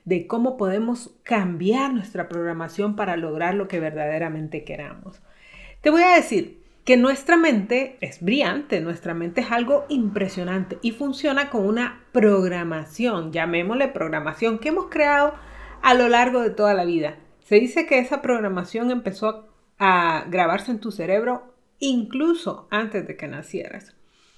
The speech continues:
Pero digamos de que desde que eras tú un bebé,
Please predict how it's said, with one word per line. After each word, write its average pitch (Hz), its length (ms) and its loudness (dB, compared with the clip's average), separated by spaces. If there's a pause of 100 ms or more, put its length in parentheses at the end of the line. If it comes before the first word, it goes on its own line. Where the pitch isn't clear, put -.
(120)
Pero 370 160 4
digamos 370 320 4
de 277 160 0
que 185 440 0 (180)
desde 196 460 4
que 214 100 0
eras 240 300 0
tú 247 240 0
un 226 160 -2
bebé, 208 480 0